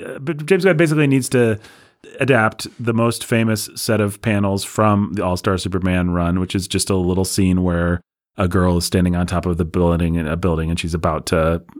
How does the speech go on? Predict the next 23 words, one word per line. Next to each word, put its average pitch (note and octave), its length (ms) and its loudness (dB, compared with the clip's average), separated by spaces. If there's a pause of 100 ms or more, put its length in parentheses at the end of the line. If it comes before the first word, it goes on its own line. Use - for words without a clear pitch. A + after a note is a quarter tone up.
(220)
throw F#2+ 140 2
herself F2+ 400 0
off, D#2 320 -2
and E2+ 140 0
then E2 100 2
Superman E2 480 -2
shows F2 320 2
up E2 300 0
and D#2+ 320 -2
gives E2 160 -2
her E2+ 80 0
a E2+ 40 2
little E2 200 2
speech - 420 0
about D2+ 280 0
how D2+ 180 -2
there's D2+ 220 -4
always D#2 260 0
hope C#2 340 -2
and C#2+ 220 -2 (520)
talks - 240 -2
her F#2 80 2
down. D2 380 -2